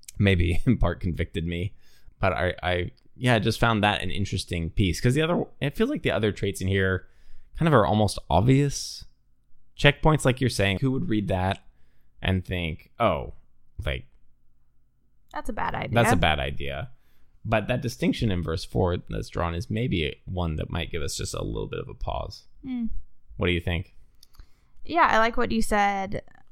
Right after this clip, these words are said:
Speaker 2: about the boldness of it. I think it is. It's a bold way to live. Like it, yeah, I'll talk more about this maybe later, but it doesn't say that it's gonna be easy.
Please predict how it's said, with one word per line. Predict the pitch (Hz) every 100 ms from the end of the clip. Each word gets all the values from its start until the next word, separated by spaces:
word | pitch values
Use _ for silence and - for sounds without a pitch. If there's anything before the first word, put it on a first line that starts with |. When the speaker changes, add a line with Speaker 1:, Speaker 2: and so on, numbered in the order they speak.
| -
Speaker 2:
about | 208 196 180 - - - -
the | 208
boldness | 202 175 208 220 240 277 - - -
of | - 269
it. | 285 320 - - - -
I | 226
think | 247 277
it | 294
is. | 349 214
It's | 202 214
a |
bold | 196 - 190 190 190 190
way | 190 185 180 -
to | 208
live. | 175 175 165 208 220 - - - - - -
Like | 208 208
it, | - - - - _ _
yeah, | - 123
I'll | - -
talk | 220 208
more | 196
about | 185 165
this | 175 185 - -
maybe | 190 180 175 180 190
later, | 196 202 196 175
but | 185 170 127 - - - - - - - - -
it | - 196
doesn't | 220 220 208 190 185 - - - - - _ _ _ - -
say | - - 202
that | 202
it's | 180 -
gonna | 190
be | 180 -
easy. | 190 202 233 349